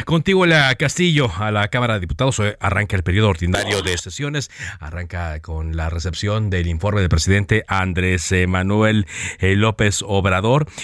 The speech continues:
y también con la discusión de esa iniciativa que ya nos aclaraba Ignacio Mier, que no llegó como preferente, pero que le van a dar un trato de fast track, los, eh, cambios a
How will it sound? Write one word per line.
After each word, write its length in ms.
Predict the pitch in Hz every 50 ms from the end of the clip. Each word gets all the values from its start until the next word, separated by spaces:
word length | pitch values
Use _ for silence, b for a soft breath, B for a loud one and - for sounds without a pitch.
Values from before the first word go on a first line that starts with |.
| 104 107 107
y 200 | 120 135 160 160
también 360 | - 208 180 147 143 175 185
con 200 | - 139 123 113
la 100 | 101 98
discusión 800 | 101 95 - - 110 92 - - 117 127 143 160 160 127 92 85
de 120 | 98 101
esa 120 | 107 - 143
iniciativa 340 | 120 101 92 131 147 143 -
que 120 | 123 117
ya 260 | 110 127 135 143 - -
nos 280 | 120 110 104 - -
aclaraba 560 | 107 95 - - 101 98 110 120 120 127 120 98
Ignacio 340 | 101 101 104 117 113 - 104
Mier, 160 | 104 113 113
que 120 | - 104
no 80 | 110 120
llegó 200 | 120 117 117 117
como 200 | - 110 104 85
preferente, 580 | - 95 85 - 101 104 127 139 143 - 160
pero 160 | 117 107 95 90
que 100 | - 92
le 60 | 95
van 120 | 104 113
a 20 | 113
dar 100 | 110 107
un 300 | 107 101 98 98 92 82
trato 280 | 110 113 113 - 113
de 120 | 98 92 -
fast 280 | - 127 117 - -
track, 300 | - 135 143 147 - - B B B B 165 151 B B B
los, 340 | 92 90 90 92 - - -
eh, 220 | 98 95 98 101 -
cambios 480 | 135 147 160 156 143 104 - - - - -
a 360 | 92 92 92 90 90 87 85